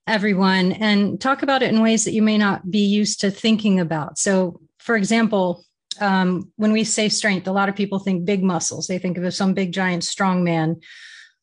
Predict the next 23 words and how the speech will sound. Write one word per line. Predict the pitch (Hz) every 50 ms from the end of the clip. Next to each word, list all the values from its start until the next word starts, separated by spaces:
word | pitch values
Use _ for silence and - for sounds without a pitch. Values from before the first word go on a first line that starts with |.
| _
But | - 196 180 233 240 226 226 -
the | 226 214 214 214 202 -
primary | - - 262 285 359 403 381 349 320 269 233
driver | 190 233 240 262 277 247 247 233
of | 202 196
strength | - - - 247 277 285 - -
development | 185 196 170 165 170 190 196 196 180 - 226
is | 208 202 208 196 -
the | - 196
nervous | 214 277 349 320 196 190 -
system. | - 160 - - - - - 160 - _ _ _ _ _ _ _ - - _ _ -
Um, | 214 202 196 196 190 190 190 185 185 190 - - _ _ - - _ _ _ -
most | 202 196 214 240 311 349 330 - 330
of | 294
our | 277 254 247
strength | 247 - - 262 285 330 330 339 -
gains | 226 202 190 190 190 190
come | - - 226 220 220 220
from | 220 226 208 202 208
coordination. | 208 - - 220 214 208 196 214 214 226 233 233 - - - - - - - 190 196 - _ _ _ _ -
And | 214 196 190 196
I'm | 196 202
gonna | 208 202 196 196 190 185 175